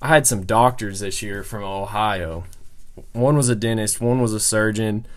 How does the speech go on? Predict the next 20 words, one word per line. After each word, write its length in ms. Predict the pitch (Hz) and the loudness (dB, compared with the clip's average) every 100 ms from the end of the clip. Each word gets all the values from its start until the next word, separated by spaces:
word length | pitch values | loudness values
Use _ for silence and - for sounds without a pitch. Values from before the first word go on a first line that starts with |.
| - - - - - | -16 -18 -18 -18 -12
and 100 | 110 | -6
another 300 | 104 117 123 | 0 4 4
one 160 | 117 110 | 4 0
was 100 | 101 | 0
some 220 | - 110 | 0 0
kinda 280 | 113 107 101 | 0 -2 0
investor 640 | 92 90 98 98 98 92 | -2 0 0 -2 -4 -6
or 60 | 90 | -6
something. 460 | 98 95 95 90 87 - - - - - | -8 -10 -10 -10 -12 -16 -18 -16 -14 -6
And 140 | 110 | -2
I 80 | 107 | -2
took 280 | - 165 160 | 2 2 2
'em 120 | 139 | 2
out 240 | 131 123 | 2 2
that 180 | 120 98 | 0 0
morning. 420 | 104 101 101 117 - - - - - - - - - - - - | -2 -4 -4 -6 -10 -12 -12 -14 -14 -16 -16 -16 -16 -14 -14 -6
They 160 | 110 123 | -2 0
kept 220 | 143 113 | 2 0
missing 360 | 117 113 110 107 | 0 0 0 0
ducks, 480 | 104 101 - - | 2 0 -2 -8